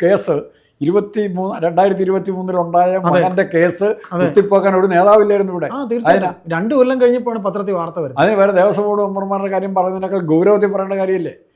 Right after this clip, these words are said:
Speaker 1: രാഹുൽ മാങ്കൂട്ടത്തിന്റെ കൂടെ ചുരിദാർ ഇട്ട പെണ്ണാണോ, സാരി ഇട്ട പെണ്ണാണോ നടക്കുന്നതിനേക്കാൾ രാ-, സ്റ്റേറ്റിനെ ബാധിക്കുന്ന പ്രശ്നം ഏതാ?
Speaker 2: അതല്ലേ ഇവിടെ സംസാരിക്കുന്നത്?
Speaker 1: അത്, അത് സംസാരിക്കുന്നില്ലല്ലോ. അത്തരം വിഷയങ്ങൾക്ക് ഗൗരവമില്ലല്ലോ.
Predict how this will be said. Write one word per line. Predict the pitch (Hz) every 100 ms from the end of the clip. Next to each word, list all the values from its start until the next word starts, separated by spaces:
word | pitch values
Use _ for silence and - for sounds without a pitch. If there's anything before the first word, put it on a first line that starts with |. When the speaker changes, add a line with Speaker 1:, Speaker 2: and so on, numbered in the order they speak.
| _ _
Speaker 1:
രാഹുൽ | 123 170 202
മാങ്കൂട്ടത്തിന്റെ | 196 190 185 185 185
കൂടെ | 180 185
ചുരിദാർ | 165 156 175 190
ഇട്ട | 185 180
പെണ്ണാണോ, | 175 175 180 170
സാരി | 160 180
ഇട്ട | 175
പെണ്ണാണോ | 185 175 180 175 - _ 139
നടക്കുന്നതിനേക്കാൾ | 165 180 180 180 180 185 160 127
രാ-, | 127
സ്റ്റേറ്റിനെ | - - 165 185 214 196
ബാധിക്കുന്ന | 185 180 175 175
പ്രശ്നം | 170 147
ഏതാ? | 165 156 _ _ _ _ _ _ _ _ -
Speaker 2:
അതല്ലേ | 131 170 226
ഇവിടെ | 220
സംസാരിക്കുന്നത്? | 220 196 196 170 151
Speaker 1:
അത്, | 214 170 226
അത് | 214
സംസാരിക്കുന്നില്ലല്ലോ. | 202 254 240 233 202 165
അത്തരം | 139 233 233
വിഷയങ്ങൾക്ക് | 196 226 226 214
ഗൗരവമില്ലല്ലോ. | 190 185 233 240 202 175 107